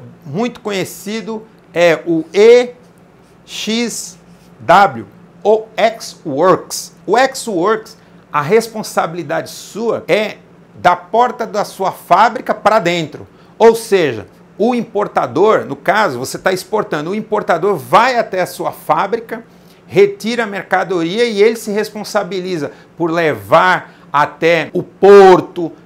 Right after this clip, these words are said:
fazer o desembaraço, tudo. Ou então, o Ex Works é um ponto de entrega. Pode ser também combinado num determinado local.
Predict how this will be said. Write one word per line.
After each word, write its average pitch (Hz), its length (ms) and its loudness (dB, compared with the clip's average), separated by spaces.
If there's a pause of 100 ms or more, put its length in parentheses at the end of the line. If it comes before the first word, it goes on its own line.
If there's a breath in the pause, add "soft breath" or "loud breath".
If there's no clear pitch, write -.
(140)
fazer 160 920 0
o 151 100 -6
desembaraço, 160 1300 -2 (180)
tudo. 160 380 -2
Ou 269 380 8
então, 214 600 -2 (340 loud breath)
o 147 120 0
Ex 180 300 -2
Works 190 560 -2 (680 soft breath)
é 180 100 0
um 220 120 -4
ponto 233 800 -2
de 117 180 -12
entrega. 180 720 -4 (420 soft breath)
Pode 196 300 6
ser 185 260 -4
também 208 600 -4 (260)
combinado 220 800 -2
num 262 160 -8
determinado 185 680 -4
local. 185 600 0